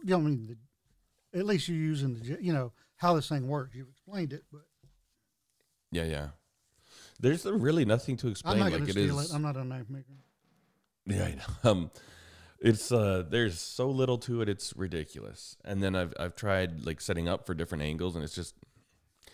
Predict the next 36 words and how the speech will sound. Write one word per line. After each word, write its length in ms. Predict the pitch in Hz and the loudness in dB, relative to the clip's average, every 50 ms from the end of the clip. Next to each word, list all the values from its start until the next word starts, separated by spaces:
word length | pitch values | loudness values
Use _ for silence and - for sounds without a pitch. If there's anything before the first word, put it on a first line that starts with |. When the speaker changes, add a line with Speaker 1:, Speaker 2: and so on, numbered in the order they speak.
| - - - - - - - | -20 -20 -20 -20 -18 -2 4
Speaker 2:
now, 140 | 117 113 113 | 6 6 6
if 120 | 110 - | 6 6
I 60 | 127 135 | 4 4
had, 280 | 151 175 165 160 147 | 4 2 0 2 2
um, 460 | 131 110 101 92 85 78 73 71 65 67 - - _ _ _ _ _ _ _ _ _ _ _ _ - - | 4 4 6 4 4 2 0 -4 -8 -12 -18 -20 _ _ _ _ _ _ _ _ _ _ _ _ -20 -2
if 100 | - 98 | 2 2
I 40 | 101 | 4
had 60 | 104 | 4
a 60 | 117 | 2
C 160 | - - 110 | 2 2 2
N 80 | 98 92 | 2 2
C 220 | 87 - 101 101 | 2 0 0 0
shop, 420 | 104 - 85 73 71 78 76 - - | 0 0 -2 -2 -2 -2 -2 -6 -6
or, 240 | - 82 87 85 - - | -4 -2 -2 -2 -2 -4
or 220 | - 90 104 113 120 | 0 2 4 4 4
even 160 | 120 113 117 | 4 4 2
if 100 | 104 - | 2 2
I 120 | 92 92 | 0 0
could 160 | 90 - 90 - | -2 -4 -6 -4
do 320 | 87 85 85 85 82 78 - _ | -4 -2 -2 -2 -4 -6 -10 _
cad 440 | - - - 80 80 78 78 82 82 | -14 -12 -6 -4 -4 -2 -2 -2 -2
and, 280 | 80 76 71 65 60 - _ _ _ _ | -2 -4 -6 -8 -12 -14 _ _ _ _
and 440 | - 82 76 71 71 69 69 69 73 - _ _ - - _ _ _ _ - - 92 | -8 -6 -4 -4 -4 -6 -8 -8 -12 -14 _ _ -20 -20 _ _ _ _ -16 -16 -14
three 260 | - - - 92 90 85 | -12 -4 0 0 2 2
D 220 | 82 85 85 87 | 2 2 0 0
design, 760 | 85 82 73 73 85 78 73 73 73 73 76 82 90 110 117 - - _ _ _ _ _ _ _ _ _ - | -2 -4 -6 -6 -6 -4 -4 -4 -4 -2 -2 -2 -2 -4 -6 -8 -12 _ _ _ _ _ _ _ _ _ -4
I 100 | - - | -4 -2
could 180 | - - 101 87 | 0 0 0 0
make 160 | 87 85 - | 0 0 0
a 60 | 80 | 0
lot 200 | 85 87 87 87 | 0 2 2 0
of 80 | 82 76 | 0 -2
improvements 500 | 80 80 - 92 85 78 82 78 - - | -4 -2 2 2 2 2 2 0 -2 -4
to 100 | - 71 | -6 -6
this 220 | 64 - 65 - - | -6 -4 -6 -6 -8
thing. 260 | - 60 57 55 | -10 -10 -12 -12